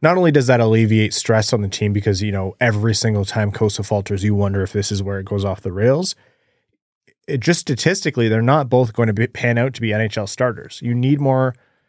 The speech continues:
uh, darts at the board. And with goalies, it's not so simple as just spend a high pick and get a really well-touted player. It's so much is in the development process and things that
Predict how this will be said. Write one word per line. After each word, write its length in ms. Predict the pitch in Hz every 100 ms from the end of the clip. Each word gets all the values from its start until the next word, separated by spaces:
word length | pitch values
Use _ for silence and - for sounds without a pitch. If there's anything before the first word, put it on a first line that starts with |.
| _ _
uh, 360 | 113 110 - 120
darts 320 | 117 120 117
at 100 | 117
the 80 | 98
board. 400 | 110 135 127 107
And 100 | 107
with 200 | 101 -
goalies, 360 | 123 131 117
it's 160 | 104 -
not 200 | 117 110
so 100 | 113
simple 320 | - 110 110
as 140 | 95
just 200 | - 107
spend 300 | - 107 107
a 60 | 104
high 180 | 101 98
pick 300 | - 107 107
and 100 | 104
get 140 | 98
a 40 | 95
really 280 | 101 104
well-touted 560 | 98 95 - 107 92 90
player. 480 | 135 127 104 98 95
It's 200 | 107 98
so 420 | - - - 123 113
much 280 | 107 98
is 100 | 101
in 60 | 101
the 80 | 98
development 480 | 98 101 98 98 92
process 420 | 95 90 92 -
and 220 | 78 92 _ _ _
things 220 | - 131 113
that 180 | 110